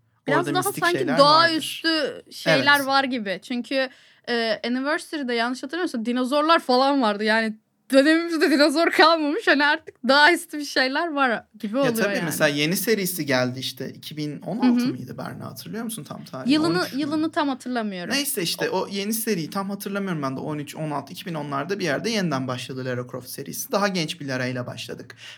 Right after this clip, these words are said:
Speaker 2: Daha
Speaker 1: Evet.
Speaker 2: iyi geçmişini öğrenebilmek için, nasıl bu gördüğümüz savaşçı haline döndü diye ki bu arada ilk iki oyununu oynadım. Üçüncü oyununu oynayamadım ama ilk iki oyununu özellikle
Speaker 1: Hı hı.
Speaker 2: otur oyun seven herkese de öneririm.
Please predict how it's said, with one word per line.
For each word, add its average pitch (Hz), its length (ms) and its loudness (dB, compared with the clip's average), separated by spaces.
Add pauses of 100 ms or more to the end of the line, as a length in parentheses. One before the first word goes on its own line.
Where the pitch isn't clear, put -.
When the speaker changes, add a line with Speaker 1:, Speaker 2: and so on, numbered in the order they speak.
Speaker 2:
Daha 143 220 2
Speaker 1:
Evet. - 120 -4
Speaker 2:
iyi 139 100 -6
geçmişini 139 480 -4
öğrenebilmek 127 560 -6
için, 139 160 -8
nasıl 147 260 -4
bu 135 100 -10
gördüğümüz 127 500 -2
savaşçı 131 440 -4
haline 123 440 -6
döndü 127 320 -6
diye 247 140 -6
ki 254 100 -18
bu 143 120 -2
arada 143 360 -2 (360)
ilk 156 220 -2
iki 185 200 -2
oyununu 131 340 -4
oynadım. 120 300 -8
Üçüncü 135 300 -8
oyununu 135 360 -6
oynayamadım 143 520 -6
ama 208 140 -4
ilk 156 200 -10
iki 151 160 -8
oyununu 135 280 -6
özellikle 127 440 -4
Speaker 1:
Hı - 40 -2
hı. 139 40 -2
Speaker 2:
otur - 200 -8
oyun 127 180 -6
seven 127 340 -4
herkese 127 400 -10
de - 60 -12
öneririm. 180 500 -8